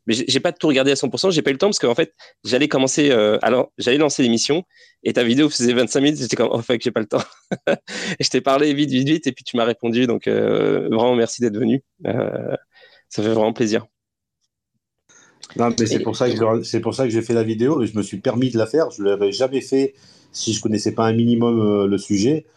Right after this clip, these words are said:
Speaker 1: Mhm.
Speaker 2: C'est ce que je fais généralement dans, sur ma chaîne. Et là, bah, comme je t'ai expliqué, vu que j'ai suivi cette personne et que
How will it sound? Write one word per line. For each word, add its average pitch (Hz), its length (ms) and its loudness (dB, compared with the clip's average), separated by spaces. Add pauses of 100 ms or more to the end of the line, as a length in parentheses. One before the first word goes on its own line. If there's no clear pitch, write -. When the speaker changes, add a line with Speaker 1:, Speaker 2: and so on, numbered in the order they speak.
(220)
Speaker 1:
Mhm. 123 180 2
Speaker 2:
C'est 113 100 -2
ce - 40 -12
que - 80 -20
je - 60 -14 (120)
fais 107 60 0
généralement 101 440 0
dans, 98 220 0
sur 101 160 -4
ma 98 80 0
chaîne. 143 340 -2 (360)
Et 98 140 0
là, 127 220 2
bah, 95 520 0
comme 117 160 -4
je - 140 -12
t'ai 110 80 -2
expliqué, 107 520 0
vu 110 200 0
que 101 40 -4
j'ai 101 140 0
suivi 120 520 0
cette 110 300 -4
personne 117 460 -2
et 98 80 -2
que 101 260 -2